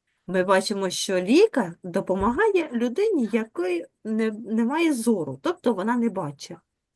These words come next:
Їй також потрібна допомога, тому що така людина не зможе ні перейти дорогу, ні бачити, який колір світлофора. Саме таких людей ми повинні з вами допомагати. Це також прояв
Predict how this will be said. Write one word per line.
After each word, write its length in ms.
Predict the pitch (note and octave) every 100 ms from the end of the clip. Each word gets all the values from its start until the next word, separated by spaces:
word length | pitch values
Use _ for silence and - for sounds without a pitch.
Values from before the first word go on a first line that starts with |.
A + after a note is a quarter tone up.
| -
Їй 220 | F3 G3+
також 400 | G3+ F#3+ E4 G4
потрібна 460 | - F#3 A3+ B3+ A3
допомога, 600 | F#3+ G#3 F#3+ D3+ D3+ D3
тому 240 | G3 B3+
що 160 | B3+ C#4
така 320 | B3+ D#4+ A4+
людина 340 | C#4+ A#3+ G#3+ G3
не 280 | G#3 G#3+
зможе 460 | A3 A3+ A3+ F3 E3 - - - -
ні 320 | A#3 D#4+ G#4+
перейти 420 | G#4+ C4 A#3+ B3+
дорогу, 720 | G#3 A3 E3 D#3+ D#3 D3+ D3+ - _ - -
ні 260 | G3 G#3 A3
бачити, 560 | G#3 G#3+ B3+ B3+ A#3 A#3
який 340 | G#3+ G#3 B3+
колір 340 | B3 A#3+ A#3
світлофора. 960 | A3 - A3 A3+ G3+ - F#3+ F3 D#3+ C3+
Саме 380 | - - G3+ G#3
таких 420 | G3 G3 G#3 F#3+
людей 300 | F#3+ F#3+ D#4
ми 120 | G4+
повинні 420 | C#4 G3+ G3+ D4+ B3+
з 100 | F3+
вами 220 | G#3+ G#3+
допомагати. 840 | G3+ G3+ G3 G3 E3+ D3 - - _ _ _
Це 180 | - F3+
також 420 | E3+ E3+ F#3 E3
прояв 600 | - - C3 C#3+ B3 D4